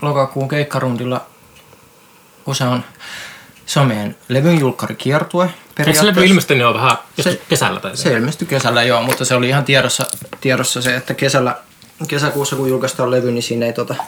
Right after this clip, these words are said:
Speaker 1: oho, ihan hirveästi keikkailla. Tää nyt kusee tää kahvi. Mutta tota, että,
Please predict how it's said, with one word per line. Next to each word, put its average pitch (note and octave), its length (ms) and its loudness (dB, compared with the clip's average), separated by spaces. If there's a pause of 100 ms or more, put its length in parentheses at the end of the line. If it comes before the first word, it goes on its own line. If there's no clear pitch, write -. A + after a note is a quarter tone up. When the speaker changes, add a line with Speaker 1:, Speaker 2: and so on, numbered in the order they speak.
(1300)
Speaker 1:
oho, B2+ 260 -6 (320)
ihan B2 200 -4
hirveästi A#2+ 580 0
keikkailla. B2+ 440 -6 (100)
Tää C#3 100 -8
nyt B2+ 160 -12
kusee - 280 -8
tää - 160 -10
kahvi. C#3 280 -8 (640)
Mutta C3+ 280 -2
tota, C#3 220 0 (1120)
että, B2+ 180 -2